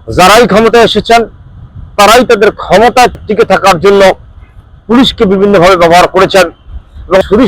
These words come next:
সমাজসেবা মন্তব্য করেছেন, রাষ্ট্রের সংস্কারের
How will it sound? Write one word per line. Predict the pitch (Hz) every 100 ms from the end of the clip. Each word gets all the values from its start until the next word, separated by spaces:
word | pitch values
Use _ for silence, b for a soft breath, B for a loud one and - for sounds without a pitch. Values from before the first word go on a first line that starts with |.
| 196
সমাজসেবা | 233 185 220 220
মন্তব্য | 196 214 208
করেছেন, | - 208 208 202 185 - - - - - - - - _ _ - - _ 135
রাষ্ট্রের | 175 - 262 -
সংস্কারের | 202 220 - 220 208